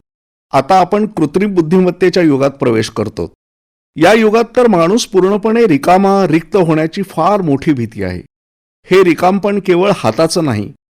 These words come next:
ते मेंदूचं, मनाचं, भावनांचं आणि सामाजिक नात्यांचंही असणार आहे. तशी चिन्ह दिसतायत. गांधीजी म्हणायचे की माणसाचं जगणं अर्थपूर्ण व्हायचं असेल,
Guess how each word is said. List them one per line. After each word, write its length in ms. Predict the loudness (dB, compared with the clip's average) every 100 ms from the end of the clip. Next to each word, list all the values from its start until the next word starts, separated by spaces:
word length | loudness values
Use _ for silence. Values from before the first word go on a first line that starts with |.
| _ _ -2
ते 100 | 0
मेंदूचं, 720 | 2 2 0 0 -2 0 0
मनाचं, 720 | 0 0 0 0 0 0 0 -2
भावनांचं 800 | -2 0 2 2 0 -2 -4 -8 -6
आणि 220 | -4 -2
सामाजिक 640 | -2 -2 0 0 -2 -6 -4
नात्यांचंही 680 | -4 -2 -2 -2 -2 -4
असणार 360 | -4 -4 -6 -6
आहे. 180 | -8 -12 _ _ _ _ _ -6
तशी 200 | -4 -4
चिन्ह 320 | -2 0 0
दिसतायत. 640 | 0 -4 -8 -8 -8 -12 _ _ _ _ _ _ _ -4
गांधीजी 420 | 0 2 2 2
म्हणायचे 420 | 2 2 0 -2 -4
की 160 | -2
माणसाचं 600 | -2 0 0 0 -2 -2
जगणं 380 | -2 -2 -2 -2
अर्थपूर्ण 580 | 0 -2 -2 -2 0 -2
व्हायचं 380 | 0 -2 -2 -4
असेल, 340 | -2 -4 -6